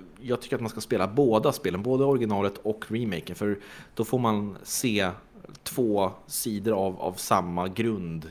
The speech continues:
egentligen. Och man blir ju jagad av en riktigt stor äcklig figur som heter Nemesis. Och han kan ju dyka upp lite när som helst och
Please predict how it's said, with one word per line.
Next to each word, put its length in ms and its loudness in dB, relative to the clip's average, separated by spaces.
egentligen. 640 -8
Och 100 -2
man 160 4
blir 120 2
ju 180 4
jagad 300 2
av 140 -2
en 140 -4
riktigt 260 -8
stor 560 0
äcklig 400 -4
figur 320 -4
som 140 -6
heter 180 -4
Nemesis. 760 -4
Och 440 0
han 300 0
kan 120 0
ju 60 -2
dyka 240 0
upp 160 0
lite 160 -6
när 160 0
som 180 -6
helst 400 -4
och 300 -4